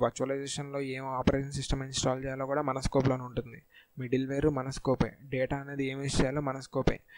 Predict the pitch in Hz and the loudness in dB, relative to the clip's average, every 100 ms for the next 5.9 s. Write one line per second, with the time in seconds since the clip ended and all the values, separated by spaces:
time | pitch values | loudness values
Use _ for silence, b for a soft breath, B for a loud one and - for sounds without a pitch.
0 | B B 131 131 131 123 143 147 131 143 | B B -8 -4 -2 2 2 2 0 0
1 | 131 131 135 131 147 208 147 135 135 139 | -2 -2 -2 -2 -2 -2 -4 -4 0 4
2 | 127 117 117 - 143 131 120 127 147 143 | 6 4 0 -8 -8 -4 -4 -2 -2 -2
3 | 131 127 131 143 131 127 120 - 180 226 | 0 -2 -2 -4 -4 -4 -4 -2 -2 -4
4 | - 131 139 151 170 165 143 175 185 - | -10 -14 -12 -10 -6 -2 -2 -2 -6 -12
5 | _ b b b b - 123 131 143 | _ b b b b -4 0 2 2